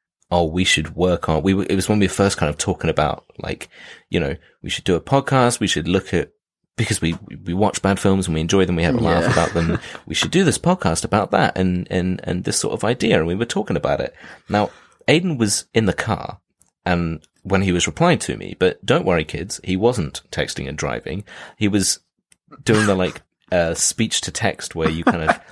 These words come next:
Speaker 1: <laughs> say out loud what you want to be said, and then it types it all up, and then it sends. So I have a bunch of messages from Aiden replying to me about the idea of, like, what his thoughts were to do with the podcast,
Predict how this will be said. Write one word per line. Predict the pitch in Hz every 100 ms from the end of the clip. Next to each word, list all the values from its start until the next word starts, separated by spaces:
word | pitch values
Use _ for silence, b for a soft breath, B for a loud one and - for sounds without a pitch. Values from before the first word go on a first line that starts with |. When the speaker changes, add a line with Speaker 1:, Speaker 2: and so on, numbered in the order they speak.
| -
Speaker 1:
<laughs> | _ _ -
say | - 127 110
out | 104
loud | 104 104 95 92
what | 90
you | 92 85
want | 117 131
to | -
be | 82 80
said, | - 80 76 - B B
and | 85 85
then | 80
it | 78
types | - 160 -
it | 98
all | 92 87
up, | 82 -
and | 87 82
then |
it | 78 -
sends. | - 78 73 - - - - B B B B -
So | 107 101 -
I | 131
have | 151 131
a | 104
bunch | 104 127 -
of | 92
messages | 90 - 82 82
from | - 85
Aiden | 82 78 80 78
replying | 80 - 92 104 92
to | - 78
me | 67 73 -
about | 78 76 73
the | 73 76
idea | 78 73 85 73 67
of, | - -
like, | - - - B B B B _ - _ _
what | 92 80
his | 101 92
thoughts | - 82 73 -
were | 76 71
to | - -
do | 71
with | - 50 - -
the | -
podcast, | - 76 - - - -